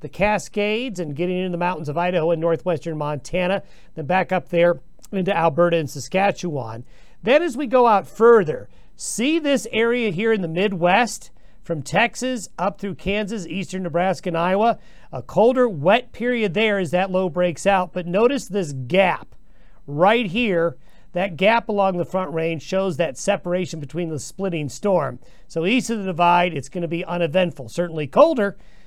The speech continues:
with some rain or snow showers. And here's the cold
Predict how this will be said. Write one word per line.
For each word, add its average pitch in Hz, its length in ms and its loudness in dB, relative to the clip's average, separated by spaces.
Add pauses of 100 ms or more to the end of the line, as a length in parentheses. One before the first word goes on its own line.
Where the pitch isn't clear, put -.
(140)
with 160 120 -6
some 180 180 -6
rain 165 200 2
or 151 80 -2
snow 220 320 0
showers. 151 480 -2
And 131 120 -8
here's 208 280 -2
the 214 100 -8
cold 175 560 2